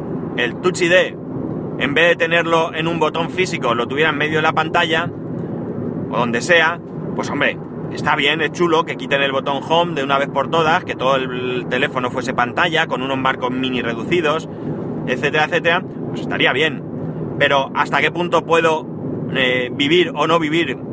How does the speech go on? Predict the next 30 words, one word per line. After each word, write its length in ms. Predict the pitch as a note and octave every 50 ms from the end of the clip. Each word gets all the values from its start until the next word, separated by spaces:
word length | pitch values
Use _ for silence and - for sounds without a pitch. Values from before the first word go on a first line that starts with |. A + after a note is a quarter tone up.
| - - -
sin 200 | - - E3 D#3
esa 240 | D#3 D3+ D#3+ D3
función? 460 | C#3+ - C#3+ C3+ - F#3+ F3 C3 - - - - - - - -
Pues 120 | - -
es 100 | A2+ A2+
evidente 380 | C3 B2+ B2+ B2 B2+ B2 C#3+ C3+
que 80 | C3
puedo 160 | B2 C3+ D3
vivir 240 | D3+ C#3+ C#3+ D3 C3+
perfectamente. 840 | - B2 A#2 - - D3 B2+ - A2+ A2+ C3 C3+ C3 A#2+ - F#2 - - - - - - - - - - - - - - - - - - - - - - - - - - - - - - - - - - - -
Eh, 600 | A#2+ A2+ A2 G#2 G2+ G2 G2 F#2+ F2 - E2 E2 -
sería 300 | A#2 C3 B2+ C3+ C#3 C#3
algo 160 | C#3+ C#3 C#3+ C#3+
chulo, 380 | - F#3+ F#3+ F#3+ G#3+ C#4 C#4 - - - - - - - - - - - - - - -
pero 240 | - E3 E3+ F3+ F3+
no 100 | E3+ D#3
es 160 | D#3+ D#3+ D#3
imprescindible. 800 | D#3+ D3 - C#3+ C#3 B2+ A#2+ B2 B2 C#3+ F3+ G3 E3+ C3+ A#2 A2
Es 60 | A#2+ C#3+
decir, 240 | C#3+ A2+ B2 A2+
yo, 240 | A#2+ C3 D3 E3+ -
como 180 | D#3 D3+ D3+ D3+
digo, 320 | E3 F3 F3+ F#3 G3 G3+ - - - - - - - -
pienso 260 | D3 D#3+ E3 G3 F#3+
que 60 | F3+
las 120 | F3 D#3+ C#3+
declaraciones 520 | C#3 B2 C3 B2 B2 B2+ D3 D#3+ E3+ D#3+
son 200 | F3+ F3+ G3 -
tremendamente 640 | - D3 C#3 D#3 F3 F3+ F3 E3 E3+ F3+ F3+ E3+
ambiciosas 760 | E3+ D3+ C#3 B2 A#2+ - C3 D#3+ G#3 - - C3+ G#2 F2+ -